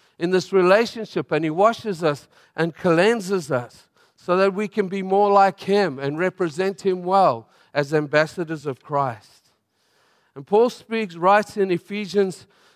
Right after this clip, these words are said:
um, four, one to five. And so a bit of a recap, uh, from last week, but we read this, and he starts with, "As a prisoner of the Lord." This is an amazing statement. Paul is writing from jail. He writes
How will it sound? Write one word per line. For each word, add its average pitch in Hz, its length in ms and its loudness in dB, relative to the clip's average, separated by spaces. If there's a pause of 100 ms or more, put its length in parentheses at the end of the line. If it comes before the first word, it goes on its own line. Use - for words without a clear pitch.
(140)
um, 147 400 2
four, 185 420 0
one 175 180 2
to 170 120 -4
five. 165 460 0
And 135 160 -4
so 147 180 -4
a 139 40 -4
bit 196 180 -4
of 202 120 -2
a 196 60 0
recap, 185 640 -2 (460)
uh, 143 160 0
from 151 300 -2
last 175 400 0
week, 139 260 -4
but 156 320 0 (320)
we 151 160 0
read 185 320 2
this, 180 220 0
and 175 80 -2
he 185 80 -2
starts 233 400 0
with, 220 200 -2
"As 185 260 2
a 185 80 -2
prisoner 208 420 -4
of 190 160 2
the 165 140 -2
Lord." 156 420 0 (640)
This 214 240 -2
is 254 140 -10
an 233 100 4
amazing 202 800 2 (240)
statement. 208 760 0 (120)
Paul 247 320 4
is 208 220 -2
writing 202 500 4
from 170 300 -2
jail. 131 500 2 (380)
He 175 140 2
writes 214 520 2